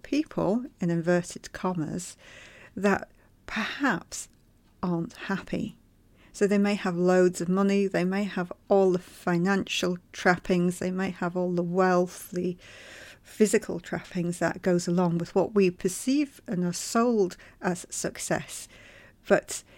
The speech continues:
is it really success if they aren't happy?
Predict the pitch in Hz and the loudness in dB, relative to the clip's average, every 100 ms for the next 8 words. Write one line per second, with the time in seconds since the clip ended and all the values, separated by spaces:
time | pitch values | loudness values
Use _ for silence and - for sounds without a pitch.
0 | - - 233 240 247 214 226 220 208 - | -12 0 2 4 2 2 2 2 2 -4
1 | - - 202 175 - - - 180 - 180 | -12 -10 -10 -10 -14 -16 -14 -14 -8 -6
2 | 175 170 175 - 170 - - | -6 -8 -10 -10 -10 -8 -10